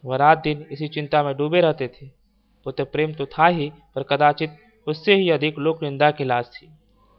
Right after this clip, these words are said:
जो घराना सारे शहर में सम्मानित हो, उसका यह पतन हृदय विदारक था। जब वो चारों तरफ से दौड़ धूप कर निराश हो गए, तब एक दिन ज्ञान शंकर से बोले, "आज जरा ज्वाला सिंह के पास चले जाते, तुम्हारे मित्र हैं, शायद कुछ रियायत करें।"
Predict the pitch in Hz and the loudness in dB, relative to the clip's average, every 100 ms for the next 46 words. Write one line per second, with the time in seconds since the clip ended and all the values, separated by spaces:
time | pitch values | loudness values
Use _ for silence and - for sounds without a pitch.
0 | _ 127 131 135 131 131 131 127 131 135 | _ -10 -4 -2 -2 -2 -4 -6 -6 -2
1 | 143 160 139 - 135 131 143 185 170 139 | -2 0 -4 -8 -8 -4 -2 -2 -4 -6
2 | - _ _ 147 147 160 147 135 143 151 | -8 _ _ -10 -4 0 0 0 -4 -2
3 | 151 127 - _ _ - 143 147 131 131 | -4 -4 -16 _ _ -2 0 2 0 2
4 | 131 131 - 110 - _ _ _ _ _ | 4 2 -4 -16 -18 _ _ _ _ _
5 | _ _ _ _ _ - - 147 170 202 | _ _ _ _ _ -20 -6 2 4 4
6 | 190 180 208 214 208 196 185 196 170 175 | 4 4 4 0 -2 0 0 2 -2 -4
7 | 175 156 170 190 180 165 165 160 165 160 | -4 2 4 4 2 0 0 -2 -2 -2
8 | 139 143 160 156 143 156 151 131 127 113 | -2 0 0 -2 -6 -6 -8 -8 -6 -8
9 | - _ _ _ _ _ _ _ _ - | -14 _ _ _ _ _ _ _ _ -2
10 | 143 143 143 135 131 139 143 135 127 123 | 0 0 -2 -2 -2 -2 -4 -6 -10 -2
11 | 123 139 - _ _ _ 135 131 123 110 | 0 -2 -6 _ _ _ -4 -2 -4 -8
12 | 101 131 _ - 123 131 135 160 147 139 | -14 -20 _ -12 -6 -6 -4 -8 -8 -10
13 | 131 131 139 147 139 120 117 120 - 110 | -6 -4 -4 -8 -10 -8 -6 -6 -10 -14